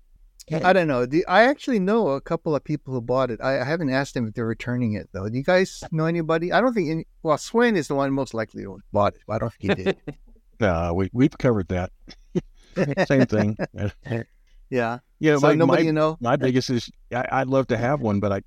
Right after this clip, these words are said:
Speaker 3: I have no use for it. I'm not a gamer. I,
Speaker 2: Yeah, me
Speaker 3: there's,
Speaker 2: too.
Speaker 3: there's nothing. I can't imagine what I would do with it. Other, what it, otherwise, it, otherwise,
Speaker 1: <laughs>
Speaker 3: other than enjoy it.
Speaker 1: Yeah.
Speaker 3: You know, I'm,
Speaker 2: Yeah.
Speaker 3: it's one of those
Speaker 2: For
Speaker 3: things. If I was single,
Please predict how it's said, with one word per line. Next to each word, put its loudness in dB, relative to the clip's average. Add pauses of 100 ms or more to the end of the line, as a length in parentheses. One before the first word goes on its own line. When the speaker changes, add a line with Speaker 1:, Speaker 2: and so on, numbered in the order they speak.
(160)
Speaker 3:
I -4
have 0
no 2
use 0
for -2
it. -6
I'm -2
not 0
a -2
gamer. -4 (560)
I, -2
Speaker 2:
Yeah, 4
me 2
Speaker 3:
there's, -2
Speaker 2:
too. -2
Speaker 3:
there's -2
nothing. 0 (120)
I 0
can't 0
imagine 2
what 0
I 0
would -6
do 2
with 2
it. 2
Other, 0
what -2
it, -2 (120)
otherwise, -2
it, -6 (160)
otherwise, -4 (240)
Speaker 1:
<laughs> -12
Speaker 3:
other 2
than 2
enjoy 0
it. -10 (400)
Speaker 1:
Yeah. -12
Speaker 3:
You -4
know, -2
I'm, -6
Speaker 2:
Yeah. 2
Speaker 3:
it's -14
one 0
of 0
those 2
Speaker 2:
For 4
Speaker 3:
things. 2
If -4
I 4
was -6
single, -2